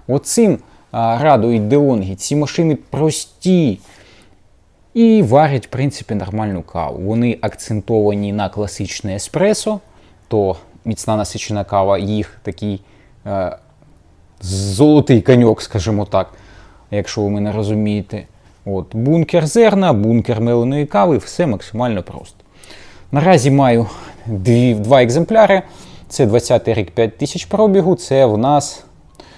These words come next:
дев'ятнадцятий рік. По лічильнику показувала тридцять вісім, по факту десь десять. Плюс поставили нові журнала. А, ціна її теж вісім п'ятсот.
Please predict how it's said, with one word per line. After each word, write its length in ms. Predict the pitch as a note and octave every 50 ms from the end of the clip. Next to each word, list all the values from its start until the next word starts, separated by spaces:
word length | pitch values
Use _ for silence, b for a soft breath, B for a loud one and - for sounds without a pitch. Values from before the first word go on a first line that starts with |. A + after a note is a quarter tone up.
| B B
дев'ятнадцятий 640 | A2 A2+ A2+ A#2+ - C3 B2 G#2+ - - - - G#2+
рік. 240 | G2 A#2 D3 D3 -
По 200 | - - - B2
лічильнику 540 | B2+ B2+ - - - D#3+ D3 C3 A2 - A2
показувала 720 | - - G#2 - - A#2+ A2+ G2 G#2+ G#2 G2+ G2+ G2 G2
тридцять 440 | F#2+ - - A#2 G#2 - - F#2 -
вісім, 320 | A2 C3+ D#3 - - F3 D#3
по 160 | - - A2+
факту 360 | - - C#3+ C#3+ - - A#2+
десь 380 | G2 G2 A#2+ A#2+ - - - -
десять. 520 | - G2 G2 F#2 G#2 F#2+ F2 - - - - b b b b b b b b
Плюс 240 | - C#3 F3+ F3+ -
поставили 500 | - - G2+ - - B2+ C3+ B2+ A2+ G2+
нові 200 | G#2 G#2+ A2+ G#2+
журнала. 500 | F#2 A2 G2 G2+ G#2+ G2+ - - - - b b b b b b b b b b b b
А, 300 | G2 G#2+ G#2+ G#2 G2+ G2+
ціна 320 | G2 - - B2+ D#3 F#3 F#3
її 140 | E3+ D#3 B2
теж 440 | - - C#3 D3 C#3+ - - - - - - G#2+
вісім 380 | G2+ A2 A2+ - - G#2 G2+
п'ятсот. 500 | - - - - - G#3 G3+ G3 G3 -